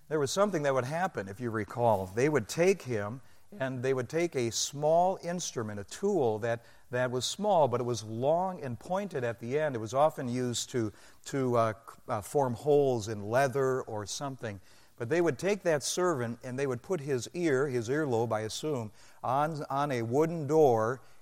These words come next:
and they would take that implement and they would bang that implement through the ear of that servant to the door. And I don't know why, you know, that was the way they did that. Uh, Megan,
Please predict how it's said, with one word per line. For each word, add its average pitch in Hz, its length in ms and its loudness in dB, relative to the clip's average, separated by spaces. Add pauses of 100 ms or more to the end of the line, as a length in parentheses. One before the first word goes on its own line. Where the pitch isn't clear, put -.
and 113 140 -4
they 131 80 2
would 123 160 -2
take 180 300 -2
that 143 180 0
implement 135 560 -2
and 117 180 -6
they 123 120 -2
would 107 340 -4
bang 165 500 -2
that 131 220 0
implement 135 500 -6
through 151 640 0
the 117 320 -4
ear 143 560 0
of 120 220 0
that 120 240 -4
servant 127 580 -4 (320)
to 156 160 -6
the 120 120 -4
door. 127 500 0 (640)
And 107 100 -8
I 123 100 2
don't 156 140 0
know 123 100 4
why, 120 600 6 (260)
you 107 120 -6
know, 120 260 -2
that 123 320 2
was 113 260 2
the 113 100 -4
way 131 200 2
they 110 180 2
did 139 260 2
that. 104 360 2 (460)
Uh, 92 120 -8
Megan, 113 420 0